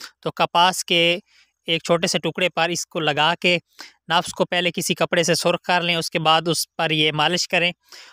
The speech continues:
और मालिश करने का तरीका ये है कि सुबह अगर आप मालिश करें तो शाम को गर्म पानी से धो लें, अगर रात को करें तो सुबह आप नीम गर्म पानी से इसे धो लें।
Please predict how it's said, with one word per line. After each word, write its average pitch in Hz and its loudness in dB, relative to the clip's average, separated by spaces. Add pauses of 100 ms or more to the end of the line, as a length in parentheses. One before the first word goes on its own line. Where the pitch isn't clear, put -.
(160)
और 170 4 (120)
मालिश 165 2
करने 170 0
का 165 0
तरीका 165 -4
ये 160 0
है 160 0
कि 165 -2
सुबह 175 2
अगर 165 2
आप 160 2
मालिश 165 0
करें 170 -4
तो 165 -4
शाम 160 0
को - -16
गर्म 165 -2
पानी 170 0
से 180 0
धो 165 4
लें, 180 2 (520)
अगर 160 0
रात 165 2
को 190 2
करें 185 2 (240)
तो 170 -6
सुबह 185 2
आप 165 4
नीम 165 0
गर्म 156 2
पानी 160 2
से 165 2
इसे 160 2
धो 156 4
लें। 151 0